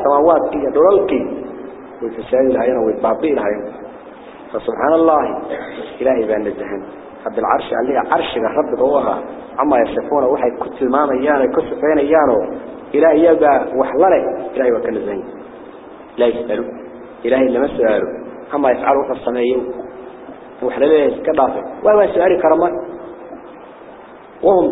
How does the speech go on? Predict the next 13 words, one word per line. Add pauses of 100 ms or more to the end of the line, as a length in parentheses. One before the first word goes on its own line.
(260)
iyaga, (340)
wixii
kaloo
Ilaahay
ka
soo
haroon, (340)
يسألون،
waa
la
su'aalaa. (600)
Ilaahay
baa